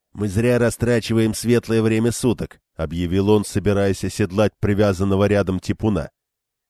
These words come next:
«Пора трогаться дальше. Не затягивай там, Туон.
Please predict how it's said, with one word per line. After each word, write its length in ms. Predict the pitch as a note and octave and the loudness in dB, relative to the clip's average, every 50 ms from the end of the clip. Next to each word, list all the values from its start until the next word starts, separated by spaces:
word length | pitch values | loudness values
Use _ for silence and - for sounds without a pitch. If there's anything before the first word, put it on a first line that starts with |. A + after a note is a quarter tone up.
| _ | _
«Пора 460 | - - G2 G#2+ A2+ A2+ A2 G#2 F#2+ - - | -4 -2 0 0 0 0 -2 -2 -4 -4 -2
трогаться 460 | A2+ A2 G#2+ G2+ G2+ - - A#2 A2 | 0 0 0 0 -2 -2 -2 -4 -2
дальше. 420 | G2 A2 G2 E2 - - - - _ _ _ _ _ _ _ _ _ _ _ _ | 0 0 -2 -2 -4 -8 -14 -14 _ _ _ _ _ _ _ _ _ _ _ _
Не 180 | - - F#2+ | -8 -8 -6
затягивай 600 | G#2 A#2 D3+ - - G#3 G#3 F#3 B2+ A2+ G#2+ G2 | -2 -2 -2 2 2 2 2 2 2 0 -2 0
там, 260 | - - A2+ G2+ D#2+ C#2+ | 0 0 0 0 0 -2
Туон. 520 | - B2+ D3+ F3 E3+ B2 F#2 C2+ - - | -2 0 2 2 2 2 0 -2 -8 -16